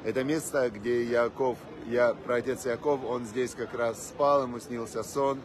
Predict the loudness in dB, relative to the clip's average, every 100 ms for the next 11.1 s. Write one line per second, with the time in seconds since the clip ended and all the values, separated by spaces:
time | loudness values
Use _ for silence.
0 | -14 -18 -18 -18 -4 0 0 -2 -4 -4
1 | -2 -2 0 0 0 -4 -2 -4 -2 -6
2 | -6 0 0 -2 -8 -4 -4 -4 -8 -6
3 | -6 -4 -4 2 2 0 -12 -18 -18 -16
4 | -10 -6 -4 0 0 0 -2 -4 -2 -2
5 | -4 -4 -4 -6 -4 -4 -4 -14 -14 -8
6 | -8 -6 -6 -6 -10 -18 -18 -18 -18 -10
7 | -6 -4 -4 -4 -2 -2 -2 -2 0 0
8 | 0 0 -2 -2 -4 -2 -2 -2 -4 -4
9 | -4 -2 -2 -2 -4 -4 -4 -4 -6 -6
10 | -6 -6 -8 -6 -6 -4 0 0 -2 -6
11 | -8